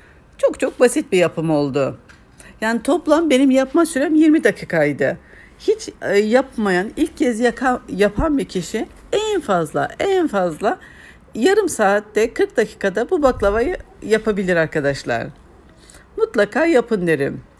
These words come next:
Hele şu bayram günlerinde biliyorsunuz virüsten sebep evden çıkılmıyor hiç. Yani, e, misafir de kabul edemeyeceğiz. Bize, biz de bir yere gidemeyeceğiz. Hiç değilse bu şekilde evimizde, ev halkımıza, e,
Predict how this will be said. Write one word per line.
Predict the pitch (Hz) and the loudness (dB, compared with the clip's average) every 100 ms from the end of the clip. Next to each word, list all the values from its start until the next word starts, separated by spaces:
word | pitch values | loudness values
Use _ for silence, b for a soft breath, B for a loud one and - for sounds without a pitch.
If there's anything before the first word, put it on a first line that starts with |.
| B B | B B
Hele | - 339 311 | -2 0 0
şu | - 214 | -2 0
bayram | 220 214 233 214 | 2 4 2 -2
günlerinde | 196 175 156 160 196 208 | -4 -2 -2 -2 -4 -6
biliyorsunuz | 202 196 190 175 170 | -4 -4 -4 -10 -6
virüsten | 180 180 202 185 | -8 -4 -4 -4
sebep | 180 143 175 - - | -4 -6 -8 -8 -6
evden | 185 185 180 190 | -2 0 0 -2
çıkılmıyor | 190 196 - 202 190 160 143 | -4 -12 -6 -4 -2 -2 -4
hiç. | 139 151 - - B B B 175 | -4 -8 -8 -20 B B B -2
Yani, | 185 190 - - | 0 0 -4 -6
e, | 185 185 180 160 | -2 0 0 -2
misafir | 139 214 208 233 208 247 | -4 -4 0 0 0 0
de | 214 | -2
kabul | 190 175 165 | -2 -2 -2
edemeyeceğiz. | 160 156 156 135 165 202 - B B B B B B - | -2 -2 -2 -2 -2 -2 -6 B B B B B B -20
Bize, | - 175 214 220 175 | -10 0 6 6 4
biz | 208 185 | -2 0
de | 180 | 0
bir | |
yere | 175 170 156 | 0 0 -2
gidemeyeceğiz. | 160 160 156 202 233 403 | -2 -2 -2 -2 -2 0
Hiç | 370 - | -2 0
değilse | 196 - 262 | -2 0 -2
bu | 370 | 0
şekilde | 226 214 180 202 | 0 0 0 0
evimizde, | - 240 202 170 175 175 - | 2 2 2 -2 2 2 2
ev | 247 226 | 2 2
halkımıza, | 202 185 180 165 156 220 - B B B B 523 | 2 0 -2 -4 -4 -6 -8 B B B B -8
e, | 302 | -6